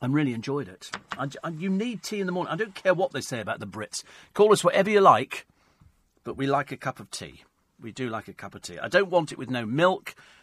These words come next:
I don't want it with any, I just want a cup of tea. Thank you very much indeed. Ever been bitten by a horsefly? No. No, I d-, I mean, I d-, no,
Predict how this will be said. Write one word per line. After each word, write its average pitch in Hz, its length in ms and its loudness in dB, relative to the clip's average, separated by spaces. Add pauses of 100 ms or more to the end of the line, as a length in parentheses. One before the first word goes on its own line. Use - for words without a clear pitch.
I - 40 -12
don't 131 180 -2
want 131 180 -6
it 113 60 -12
with 117 120 -10
any, 147 160 0
I 127 200 -4
just 107 180 -14
want 113 100 -10
a 107 60 -16
cup - 440 -14
of - 160 -20
tea. 85 300 -12
Thank 98 200 -16
you 98 60 -12
very 98 60 -12
much 104 160 -14
indeed. 117 300 -8
Ever 165 160 -4
been 180 160 0
bitten 165 220 -2
by 147 140 6
a 143 40 2
horsefly? 156 680 2 (440)
No. 117 320 -4 (640)
No, 117 400 -2
I 147 80 0
d-, 156 100 -4
I 165 60 2
mean, 170 140 0
I 175 100 4
d-, 147 180 -8
no, 151 500 -2